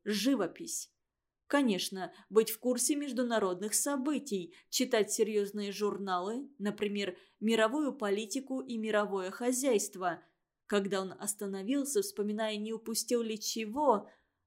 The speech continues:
маленький рыжий паренёк с колючим ёжиком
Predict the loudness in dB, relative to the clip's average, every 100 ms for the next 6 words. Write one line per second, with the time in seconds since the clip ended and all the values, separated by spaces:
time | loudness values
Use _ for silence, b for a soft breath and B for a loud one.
0 | -4 2 4 4 2 0 -2 -2 -2 -2
1 | 2 4 4 -2 -4 -4 -2 0 0 -2
2 | -4 -4 -4 -2 -2 0 -2 -2